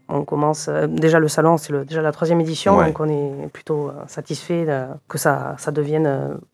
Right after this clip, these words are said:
Speaker 1: pérenne, nous l'espérons.
Speaker 2: Est-ce que les gens sont, j'ai l'impression, hein, qu'ils sont plus curieux quand même en, dans les, les communes un petit peu plus rurales, parce que, bah, peut-être qu'il y a, non, il y a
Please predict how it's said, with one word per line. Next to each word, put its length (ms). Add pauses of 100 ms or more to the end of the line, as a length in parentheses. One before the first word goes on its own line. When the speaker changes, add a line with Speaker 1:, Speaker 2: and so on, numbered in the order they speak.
Speaker 1:
pérenne, 420 (120)
nous 120
l'espérons. 480
Speaker 2:
Est-ce 140
que 60
les 80
gens 160
sont, 200
j'ai 100
l'impression, 320 (160)
hein, 60
qu'ils 120
sont 120
plus 120
curieux 340
quand 140
même 180
en, 500 (120)
dans 160
les, 300
les 220
communes 260
un 80
petit 120
peu 100
plus 120
rurales, 480
parce 160
que, 340
bah, 120
peut-être 300
qu'il 100
y 40
a, 60
non, 220
il 80
y 40
a 100